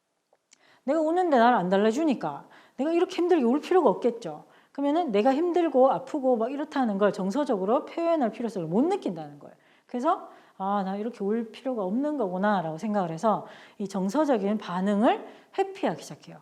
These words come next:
그래서 보이지 않기 시작한다는 얘기예요. 그 제가 예전에 이런 적이 있었어요.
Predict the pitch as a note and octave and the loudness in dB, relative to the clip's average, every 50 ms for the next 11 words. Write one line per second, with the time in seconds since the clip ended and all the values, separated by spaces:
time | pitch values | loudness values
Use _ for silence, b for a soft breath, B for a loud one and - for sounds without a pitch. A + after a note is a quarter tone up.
0 | _ - F3+ D#3+ - - G3 G3 A#3 C#4 C#4 C4+ - D#4 D#4 D4+ - - - C4 | _ -14 -14 -12 -4 2 4 6 6 6 4 4 0 -2 -4 -4 -6 -10 -6 -4
1 | C#4+ D4 C#4+ - - - - D#3+ C#3+ D3+ D3+ D#3 D3+ D3 D3+ D3+ D3 - - - | -4 -4 -4 -6 -12 -16 -16 -14 -14 -14 -14 -14 -14 -14 -16 -18 -20 -20 -20 -20
2 | - - - _ _ _ b b b b b b b b b b b - G#3 B3 | -20 -20 -20 _ _ _ b b b b b b b b b b b -6 -2 0
3 | C#4 D4 C#4+ A3 G3 G#3+ B3+ B3 A#3+ C4+ D4+ E4 D4 A#3+ F3+ E3 - D#3+ - - | 4 6 6 6 6 6 4 4 2 2 0 0 0 0 -2 -2 -4 -12 -14 -14
4 | E3 D#3 D3+ - | -14 -14 -16 -16